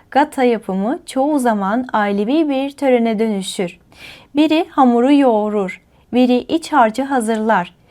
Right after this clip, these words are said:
Bir diğeri ise gatanın üzerini şekillendirir. Özel yılbaşı gatalarında küçük bir sürpriz de olur.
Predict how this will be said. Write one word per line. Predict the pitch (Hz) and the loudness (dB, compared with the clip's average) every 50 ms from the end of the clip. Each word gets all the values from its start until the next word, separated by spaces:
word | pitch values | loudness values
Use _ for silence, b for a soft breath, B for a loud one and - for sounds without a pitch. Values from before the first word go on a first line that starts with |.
| b b b b b _ | b b b b b _
Bir | 254 269 277 240 | -2 -2 0 2
diğeri | 247 285 320 330 311 277 254 233 | 2 2 2 2 2 0 0 -2
ise | 208 202 - - - 208 240 277 277 247 | -2 -4 -4 -6 -4 -4 -4 -4 -2 0
gatanın | 254 269 277 - - 294 285 294 285 277 | 0 0 0 2 2 2 2 4 4 2
üzerini | 254 208 208 208 208 196 196 196 220 262 | 2 0 0 -2 -2 -2 -2 -2 -4 -4
şekillendirir. | 254 - 277 254 254 - 262 247 247 240 233 233 233 233 233 233 175 - - B B B B B B B B B | -4 -4 -6 -4 -2 -2 0 2 2 2 2 0 0 0 0 -2 -2 -4 -10 B B B B B B B B B
Özel | - - 240 226 233 254 294 359 | -4 -2 -2 4 4 4 4 6
yılbaşı | 370 320 302 294 254 254 254 254 294 302 | 4 2 2 2 0 0 0 0 -2 -2
gatalarında | 302 302 277 277 - 254 233 220 214 202 202 190 180 196 - - | 0 0 -2 -2 -2 -2 0 0 0 -2 -2 -2 -2 -4 -4 -4
küçük | - - 247 247 - 330 359 359 - 349 | -4 -6 -6 -4 -2 -2 -2 -2 -2 -2
bir | 320 320 320 | -2 0 -2
sürpriz | 320 - - 254 254 - - 277 262 233 226 | -2 -2 -2 -2 -2 -2 -4 -4 -2 -2 0
de | 247 233 | 0 0
olur. | 214 208 196 190 160 160 - | 0 -2 -4 -6 -6 -8 -10